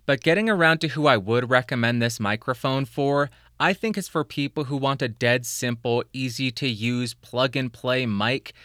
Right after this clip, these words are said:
with a really nice set of controls. If you work in an office and you want a microphone that sounds better than your laptop's mic, I think you'll love it.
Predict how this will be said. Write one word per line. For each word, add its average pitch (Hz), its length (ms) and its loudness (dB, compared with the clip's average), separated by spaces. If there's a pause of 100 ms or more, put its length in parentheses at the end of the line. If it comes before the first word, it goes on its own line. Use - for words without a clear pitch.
(140)
with 151 160 0
a 151 100 4
really 139 380 2
nice 135 260 2
set 117 240 0
of 113 160 2
controls. 98 720 -6 (320)
If 175 180 2
you 214 140 -4
work 170 240 0
in 160 80 0
an 139 220 0
office 123 480 0
and 127 200 -4
you 127 120 -2
want 113 320 -2
a 135 60 0
microphone 120 720 0
that 123 120 -4
sounds 123 300 -2
better 120 340 0
than 123 220 -2
your 117 160 2
laptop's 110 720 -2
mic, 156 320 -2 (360)
I 131 140 4
think 131 320 -4
you'll 117 160 -2
love 95 240 -4
it. - 160 -16